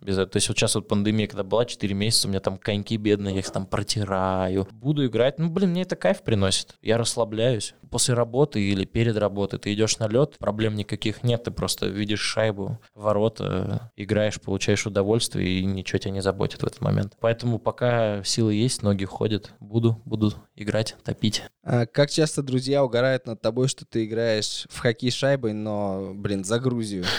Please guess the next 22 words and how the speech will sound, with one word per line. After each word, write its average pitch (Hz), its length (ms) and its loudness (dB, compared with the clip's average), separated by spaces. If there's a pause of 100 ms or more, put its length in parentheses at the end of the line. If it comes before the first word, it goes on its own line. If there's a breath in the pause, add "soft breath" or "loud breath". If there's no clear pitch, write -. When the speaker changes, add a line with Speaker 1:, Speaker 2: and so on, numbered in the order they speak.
(180 loud breath)
Speaker 1:
Слушай, - 480 2
да 101 140 -4
на 110 120 2
самом 143 380 2
деле 120 580 0 (140)
вообще - 340 0
редко 123 300 -2
кто 101 220 -2
угорает. 95 500 0
Многие 117 680 0
удивляются, 113 920 0 (220)
вот 98 120 2
что - 180 -2
типа - 200 -2
в - 100 -2
Грузии 110 360 2
хоккей, - 640 -4
а, - 320 -2
а - 20 -2
потом 151 360 0
многие 135 320 0
завидуют, 117 560 0